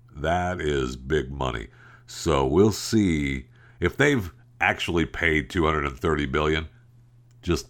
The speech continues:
for a moment, take a thought of what they've made.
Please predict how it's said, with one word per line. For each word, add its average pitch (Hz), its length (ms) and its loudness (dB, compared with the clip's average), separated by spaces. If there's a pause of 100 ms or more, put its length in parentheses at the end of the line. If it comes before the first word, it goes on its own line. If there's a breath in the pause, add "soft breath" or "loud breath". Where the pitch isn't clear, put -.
(100)
for 73 180 0
a 69 40 -2
moment, 69 360 0 (220)
take - 260 0
a 62 240 0
thought 65 400 2
of 60 180 -4 (180)
what 73 380 0
they've 65 480 -2
made. 64 500 -4